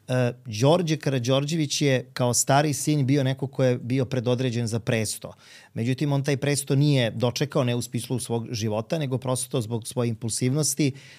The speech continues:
e, učinio jednu stvar. E, dakle, ta impulsivnost ga je, e, koštala, e, prestola i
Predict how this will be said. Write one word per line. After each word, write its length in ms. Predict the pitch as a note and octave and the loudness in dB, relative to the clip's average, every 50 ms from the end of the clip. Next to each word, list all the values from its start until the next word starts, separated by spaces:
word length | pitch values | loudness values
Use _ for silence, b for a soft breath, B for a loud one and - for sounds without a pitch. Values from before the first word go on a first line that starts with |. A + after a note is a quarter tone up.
| B _ | B _
e, 60 | - B2 A#2+ B2 A#2+ A#2 A2+ - | -2 0 2 2 2 2 0 -2
učinio 380 | - A#2+ - - D3 D3 D3+ D3 | -4 -2 0 2 4 4 4 4
jednu 260 | C3 B2+ A#2+ A#2 B2 | 4 4 2 2 0
stvar. 400 | A2+ - - - C3+ C#3+ D#3 D#3+ | -2 -2 0 2 4 6 6 4
E, 40 | D3+ C#3+ B B B B B B B - - B2 B2+ B2 | 2 -2 B B B B B B B -4 0 0 2 2
dakle, 280 | A#2 A#2 B2 A#2+ - A#2 | 0 -2 -4 -4 -4 -4
ta 120 | - C3 | 0 0
impulsivnost 720 | B2+ B2+ A#2+ - B2+ A2+ - - C3 C3 C3 C3+ A#2+ - B2 | 0 0 0 0 -2 -2 0 0 2 2 2 0 -2 -2 -2
ga 100 | B2 A#2+ | 0 0
je, 140 | A#2 A2+ A2 | 0 0 -2
e, 60 | - - - - C3 A#2 A2+ A2 G#2+ G#2 G#2 G#2 - _ b b b b b b b _ | -6 -8 -10 -8 -6 -4 -4 -4 -4 -6 -8 -12 -14 _ b b b b b b b _
koštala, 720 | - B2+ B2+ B2 - - D#3 D3 C3+ C3 B2 A#2 A2 G#2+ - | -2 0 0 0 2 4 4 4 6 6 4 4 2 0 -4
e, 160 | - A#2+ G#2+ | -6 -8 -6
prestola 640 | - - B2 C3+ C#3 C3+ - - G3+ G3 F#3 E3+ E3 - | -4 -2 -2 0 0 -2 -2 -2 0 0 2 0 0 0
i 220 | D3 C3+ C3 C3 | 0 0 0 0